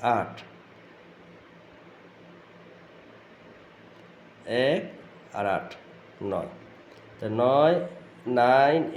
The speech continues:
এইট শূন্য ওয়ান শূন্য শূন্য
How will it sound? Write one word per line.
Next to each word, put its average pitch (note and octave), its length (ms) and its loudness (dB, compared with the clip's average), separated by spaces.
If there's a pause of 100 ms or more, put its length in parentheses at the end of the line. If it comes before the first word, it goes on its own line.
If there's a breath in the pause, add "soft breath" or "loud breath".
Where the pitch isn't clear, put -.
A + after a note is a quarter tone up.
(140)
এইট D#3 300 0 (920)
শূন্য C3 280 -2 (180)
ওয়ান C#3 280 6 (360)
শূন্য C3 180 -4 (120)
শূন্য G#2 240 -4